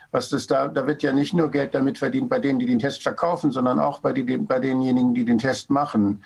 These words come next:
Nicht nur die Labore, sondern auch die Ärzte, die die Abstriche machen, kriegen dafür sehr viel Geld. Das ist ein ganz kleiner Eingriff, der innerhalb von wenigen, ja nicht, da braucht man nicht mal eine Minute dafür. Und da gibt's fünfzehn Euro dafür, wenn ich das richtig weiß. Und, äh, das ist eine ganze, das, also da,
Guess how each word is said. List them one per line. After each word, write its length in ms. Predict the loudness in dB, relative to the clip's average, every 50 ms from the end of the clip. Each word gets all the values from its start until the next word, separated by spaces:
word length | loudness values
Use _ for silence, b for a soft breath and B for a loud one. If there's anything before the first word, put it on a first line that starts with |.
| B B 0
Nicht 180 | 0 2 2 2
nur 80 | 2
die 140 | 2 2 2
Labore, 520 | 2 2 2 2 2 2 2 2 2 2
sondern 300 | 0 0 0 0 0 0
auch 140 | 0 -2 -2
die 80 | -2 0
Ärzte, 340 | 0 0 -2 -2 -4 -4 0
die 140 | 0 2
die 100 | 2 2
Abstriche 480 | 2 0 0 -4 -6 -4 -4 -2 0 2
machen, 420 | 2 2 2 0 -2 -8 -10 -10 B B B B B B B B B
kriegen 260 | -4 -2 0 2 2
dafür 340 | 2 2 0 0 0 0 0
sehr 220 | 2 2 0 0 0
viel 200 | 0 -2 0 0
Geld. 280 | 0 0 2 2 0
Das 100 | -2 -4
ist 120 | -2 -2 0
ein 180 | 2 2 2
ganz 240 | 2 2 0 -2 -2
kleiner 300 | -2 0 0 2 2 2
Eingriff, 400 | 2 2 2 0 0 -2 -2 0
der 240 | 0 0 0 0 0
innerhalb 400 | 0 2 2 2 2 0 -2 -2
von 180 | 0 0 2
wenigen, 640 | 2 2 0 2 2 2 4 4 4 4 4 2 0 0
ja 100 | 2 2
nicht, 180 | 2 0 -2 -4
da 80 | -2
braucht 220 | 0 0 0 0 0
man 80 | 0
nicht 120 | 0 0 0
mal 100 | 0 2
eine 100 | 2 4
Minute 400 | 4 4 4 2 2 0 0 0
dafür. 500 | 0 0 0 0 2 2 2 0 -2 B B B B B B B B B B B B
Und 100 | -2 -2
da 60 | -2
gibt's 220 | -2 -4 -6 -2
fünfzehn 400 | -2 -2 -2 -2 -2 -2 -2 0
Euro 260 | 2 2 2 0 2 0
dafür, 380 | 0 -2 -2 0 0 0 2
wenn 100 | 4 2
ich 100 | 2 2
das 200 | 0 -2 -2 -2
richtig 340 | -2 -2 0 0 -2 0 0
weiß. 340 | 0 2 2 0 -2 -4 B B B B B B B B B _
Und, 320 | -2 0 0 0 0 0
äh, 220 | 0 2 2 0 -2
das 280 | -2 -2 -2 -2 0 -2
ist 160 | -2 0 0
eine 100 | 0 0
ganze, 460 | 0 -2 -2 0 0 0 0 0 -2
das, 260 | -4 -4 -6 -4 -2
also 240 | -2 -2 -2 0 0
da, 240 | 0 0 0 0 0